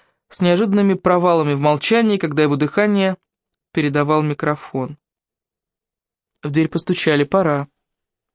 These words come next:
Он остановился на самом краю сцены, нагнул микрофон к губам, опустил глаза в пол и задумался. Кто знал, не удивился, прочие недоумевали. Он стоял долго, разглядывая пол под ногами,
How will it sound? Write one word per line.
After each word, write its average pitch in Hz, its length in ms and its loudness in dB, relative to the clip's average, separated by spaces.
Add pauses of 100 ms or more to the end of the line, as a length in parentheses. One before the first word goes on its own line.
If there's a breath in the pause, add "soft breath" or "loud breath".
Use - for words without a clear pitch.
(120)
Он 262 140 2
остановился 226 580 2
на 185 100 2
самом 180 240 0
краю 160 240 2
сцены, 185 440 0 (680 loud breath)
нагнул 196 320 2
микрофон 160 480 2
к 139 40 -4
губам, 180 360 2
опустил 160 400 -2
глаза 151 400 0
в - 80 -10
пол 208 240 2
и - 20 -2
задумался. 143 960 -2 (220)
Кто 233 220 0
знал, 190 400 2
не 175 180 0
удивился, 151 600 0
прочие 165 400 -2
недоумевали. 147 800 0 (500)
Он 262 140 2
стоял 202 260 2
долго, 160 380 2
разглядывая 156 540 2
пол 151 240 -2
под 147 140 -2
ногами, 175 580 0